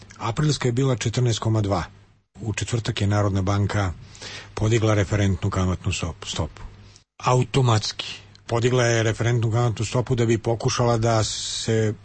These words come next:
bori. To je jedina institucija u ovoj zemlji koja se bori protiv inflacije.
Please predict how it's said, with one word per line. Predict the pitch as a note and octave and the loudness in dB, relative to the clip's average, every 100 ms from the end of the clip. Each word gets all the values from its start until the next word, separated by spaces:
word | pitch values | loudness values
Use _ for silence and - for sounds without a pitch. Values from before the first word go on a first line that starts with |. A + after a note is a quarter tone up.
| - | -6
bori. | G#2+ A2+ A2 G2+ - - _ _ | -2 2 2 0 -6 -20 _ _
To | B2 | 2
je | |
jedina | B2+ C#3 C#3 | 4 4 2
institucija | B2 C3 C3+ C3 C3 | 2 2 0 2 2
u | |
ovoj | B2 B2 | 4 4
zemlji | B2+ B2 | 2 2
koja | A#2+ A#2 | 2 0
se | A2+ | 0
bori | A2 G#2 | 0 0
protiv | F#2 E2+ F#2+ | -2 -2 -2
inflacije. | E2+ D#2 - - | -2 -4 -6 -10